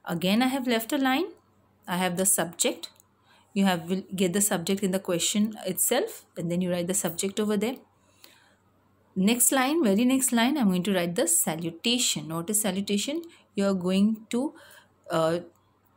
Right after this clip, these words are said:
address the person as to "Respected sir" or "Respected madam," whoever it is, who, who, to whomever it is concerned. Okay, so "Respected sir" or "Respected madam." Then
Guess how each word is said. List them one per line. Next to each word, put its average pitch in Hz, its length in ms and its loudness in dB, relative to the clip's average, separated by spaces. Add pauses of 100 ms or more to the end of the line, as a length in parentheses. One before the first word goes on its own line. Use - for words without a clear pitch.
(140)
address 226 400 2
the 277 100 0
person 202 420 2
as 175 220 0
to 180 60 0
"Respected 165 580 -4
sir" 202 460 2 (120)
or 147 120 -6
"Respected 156 560 -6
madam," 170 500 0 (460)
whoever 175 340 0
it 170 240 0
is, 233 140 0
who, 185 240 2
who, 196 160 0
to 214 120 0
whomever 196 380 4
it 190 140 0
is 233 160 0
concerned. 185 640 2 (360)
Okay, 254 260 -4 (220)
so - 160 -4
"Respected 170 580 -4
sir" 247 240 0
or 214 280 0
"Respected 247 760 -4 (220)
madam." 151 380 -8 (640)
Then 240 220 0